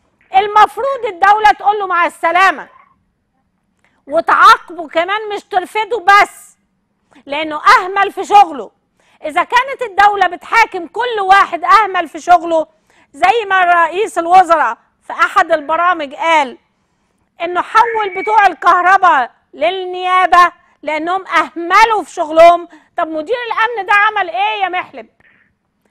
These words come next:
أهمل في شغله. سكرتيره عمل إيه يا محلب؟ أهمل في شغله. يعني دول أول ناس، التانيين أهملوا في شغلهم، لكن مفيش حد اتقتل.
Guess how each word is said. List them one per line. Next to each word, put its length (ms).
أهمل 400
في 100
شغله. 480
سكرتيره 720
عمل 380
إيه 240
يا 60
محلب؟ 400
أهمل 380
في 80
شغله. 500
يعني 300
دول 240
أول 520
ناس، 560
التانيين 720
أهملوا 500
في 60
شغلهم، 600
لكن 220
مفيش 300
حد 220
اتقتل. 600